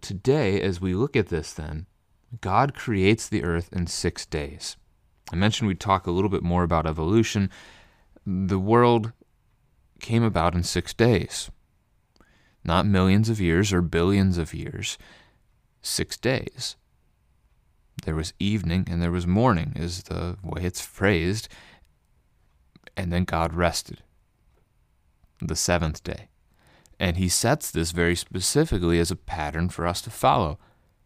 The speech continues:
Six days to work, one day to rest. Six days to work, one day to rest. We call it a week, seven days.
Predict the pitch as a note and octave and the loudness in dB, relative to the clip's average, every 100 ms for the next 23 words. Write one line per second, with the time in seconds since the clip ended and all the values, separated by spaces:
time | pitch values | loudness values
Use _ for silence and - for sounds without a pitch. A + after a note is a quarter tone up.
0 | _ _ _ _ _ _ _ - D#2+ - | _ _ _ _ _ _ _ -6 -4 -4
1 | - F2 G2 C3 G#2+ A#2 - - _ _ | -2 0 0 0 2 0 -2 -14 _ _
2 | - D#2+ D#2+ E2 E2 F2+ G#2+ F2+ - - | -8 -4 -2 0 2 4 4 4 0 -8
3 | - _ _ _ - - - - F2+ A#2+ | -12 _ _ _ -8 -6 -6 -2 0 0
4 | D3 A2+ F#2+ - E2 E2+ F2 F#2 C3 A2+ | 0 0 -2 -2 -2 0 -2 0 -2 -2
5 | G2+ F#2+ - F3 D3 G2+ C#3 - - - | -2 -4 -4 -2 0 2 0 -2 -10 -20
6 | _ _ _ _ - - F2 E2+ F2+ A2+ | _ _ _ _ -6 0 2 2 2 2
7 | F2+ - | 2 -2